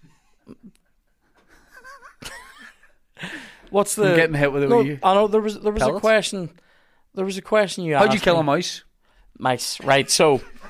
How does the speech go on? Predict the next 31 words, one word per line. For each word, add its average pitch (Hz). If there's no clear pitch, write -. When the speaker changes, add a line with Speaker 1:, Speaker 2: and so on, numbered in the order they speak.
Speaker 1:
this 175
is 170
a -
true 147
story. 127
The, 156
my, 175
my 180
mum's 156
house 127
is, 127
is, 127
uh, 123
built 131
on, 120
it's -
got, -
it's, -
it's 160
built 147
Speaker 2:
An 160
Indian 165
gravesite? 165
<laughs> -
Speaker 1:
it's -
built, 143
it's -
built 180
on 135
an 131
old, 123